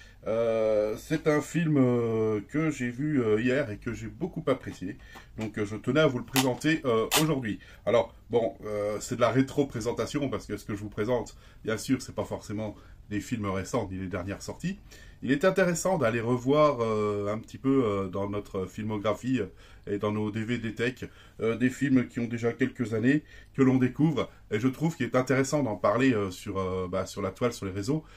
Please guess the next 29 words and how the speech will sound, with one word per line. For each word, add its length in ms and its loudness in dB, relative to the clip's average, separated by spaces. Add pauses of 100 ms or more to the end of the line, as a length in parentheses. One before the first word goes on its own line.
(160)
parce 120 -10
que 80 -6
trop 200 0
rarement 280 6
on 60 2
fait 140 -4
du 100 -8
rétro 320 -2
comme 160 -2
ça. 240 -4 (480)
Et, 140 2
euh, 880 2
du 140 -12
coup, 240 2
euh, 1040 -2
voilà. 280 -2 (380)
Euh, 240 -6 (140)
je, 340 6
je 160 -4
transige 680 2
un 80 -2
petit 200 -8
peu, 160 2
on 100 4
va 160 0
dire, 240 -4
l'effet 300 -2
de 100 -6
mode 380 0